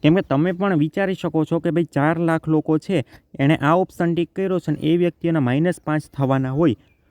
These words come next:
તો તમારે લોકોને માની લો કે જેને સાતસો વીસ આવતા હતા, તો હવે એને કેટલા આવશે? સાતસો ને પંદર આવશે.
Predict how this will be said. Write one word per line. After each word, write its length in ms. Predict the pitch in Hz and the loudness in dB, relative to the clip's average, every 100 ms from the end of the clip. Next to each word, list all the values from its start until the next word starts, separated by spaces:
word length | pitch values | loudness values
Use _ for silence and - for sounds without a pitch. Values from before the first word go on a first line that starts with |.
| _ - | _ -4
તો 140 | 185 208 | -2 0
તમારે 420 | 160 165 190 196 | 0 2 2 0
લોકોને 360 | 185 190 180 | 0 0 2
માની 260 | 151 165 190 | 2 2 0
લો 100 | 180 | -2
કે 100 | 165 | -2
જેને 260 | 139 165 170 | -2 -2 -2
સાતસો 420 | 160 170 - 180 | -4 -6 -4 -2
વીસ 200 | 185 - | -2 -2
આવતા 280 | 185 202 135 | -2 -2 -4
હતા, 200 | 113 107 _ _ - | -4 -6 _ _ -2
તો 80 | |
હવે 240 | 117 117 180 | 0 2 2
એને 220 | 180 180 | 0 -2
કેટલા 280 | 196 202 190 | -4 -4 -2
આવશે? 320 | 180 165 170 | -2 -2 -4
સાતસો 380 | 151 147 - 165 | -4 -6 -4 -4
ને 80 | 160 | -2
પંદર 320 | 160 165 120 | 0 0 2
આવશે. 380 | 104 - 113 | 0 -2 -6